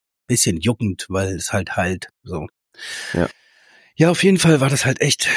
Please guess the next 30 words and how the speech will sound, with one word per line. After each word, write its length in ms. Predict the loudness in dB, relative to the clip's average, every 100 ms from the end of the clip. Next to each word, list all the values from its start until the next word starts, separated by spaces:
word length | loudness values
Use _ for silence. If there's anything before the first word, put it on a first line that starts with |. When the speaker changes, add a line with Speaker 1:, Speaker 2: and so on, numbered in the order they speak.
| -2
Speaker 1:
und 120 | -2 0
dann 120 | 2
jeden 240 | 2 2
Tag 240 | -2 -6 -2
zum 160 | 0
Arzt 400 | 2 2 0 -4
und 120 | -4 0
so, 360 | 2 2 2
und 220 | 0 -2 -2
das 120 | -4
zum 140 | -2
Glück 140 | -2 2
hier 120 | 2
direkt 260 | 2 0
um 100 | -2
die 80 | -4
Ecke, 320 | -6 -4 -2 -2
zwei 220 | -2 0
Minuten, 380 | 2 0 2 4
Speaker 2:
Hm. 260 | 4 2 -4
Speaker 1:
das 180 | -10 -4
geht 180 | -4
zu 80 | -2
Fuß, 280 | -4 -2 -4
das 160 | -4 -4
ist 60 | -2
halt 160 | -2
optimal 440 | -2 -4 0 2 0
für 100 | 0
mich. 380 | -2 -2 -6